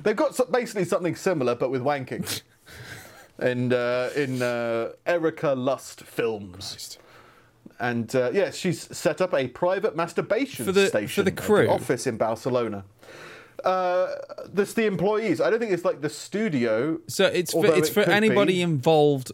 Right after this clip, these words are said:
Speaker 2: on set that is getting aroused but not receiving any kind of release.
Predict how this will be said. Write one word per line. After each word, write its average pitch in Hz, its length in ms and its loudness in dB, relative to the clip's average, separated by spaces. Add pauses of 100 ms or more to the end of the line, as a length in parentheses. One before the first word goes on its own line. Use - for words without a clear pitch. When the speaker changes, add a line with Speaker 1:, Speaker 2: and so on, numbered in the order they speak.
Speaker 2:
on 147 200 2
set 139 300 4 (120)
that 127 100 4
is 127 160 4
getting 139 320 4
aroused 123 560 4
but 120 140 0
not 120 260 0
receiving 120 540 0
any 120 180 -2
kind 120 220 -4
of 110 80 -4
release. 113 400 -4